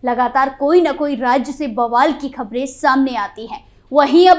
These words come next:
देवभूमि कहे जाने वाले उत्तराखंड को भी इन कट्टरपंथियों ने नहीं छोड़ा, जहां से खतरनाक हिंसा की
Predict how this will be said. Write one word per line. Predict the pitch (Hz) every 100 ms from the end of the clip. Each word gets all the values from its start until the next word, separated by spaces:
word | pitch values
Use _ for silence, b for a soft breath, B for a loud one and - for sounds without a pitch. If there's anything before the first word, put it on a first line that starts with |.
| 262
देवभूमि | 214 285 330 254 214 269 294
कहे | 302 269 254 269
जाने | 247 240 240 262
वाले | 240 254
उत्तराखंड | 254 262 247 247 - 302 302
को | 294
भी | 233 220 b b b -
इन | 277 330 339
कट्टरपंथियों | 285 - 294 269 277 254 240 285
ने | 277 247
नहीं | 262 240 233 269
छोड़ा, | 226 233 - 208
जहां | 285 269 330
से | 339 359
खतरनाक | - 320 320 294 311 330 285
हिंसा | 277 262 320
की | 294 294